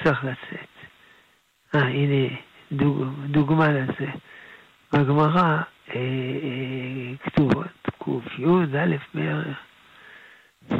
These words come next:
אה, כל הדר בחוץ לארץ, אה, אה, כאילו עובד עבודה זרה,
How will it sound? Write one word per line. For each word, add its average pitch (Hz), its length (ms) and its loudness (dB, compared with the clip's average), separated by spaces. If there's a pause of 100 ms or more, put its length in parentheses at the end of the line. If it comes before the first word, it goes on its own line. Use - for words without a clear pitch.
(600)
אה, 135 460 2 (1160)
כל 190 200 6
הדר 156 340 4
בחוץ 135 340 0 (120)
לארץ, 160 600 -2 (1500)
אה, 151 640 -4 (1300)
אה, 156 320 2 (140)
כאילו 190 280 4
עובד 165 260 2
עבודה 139 360 2
זרה, 123 200 -4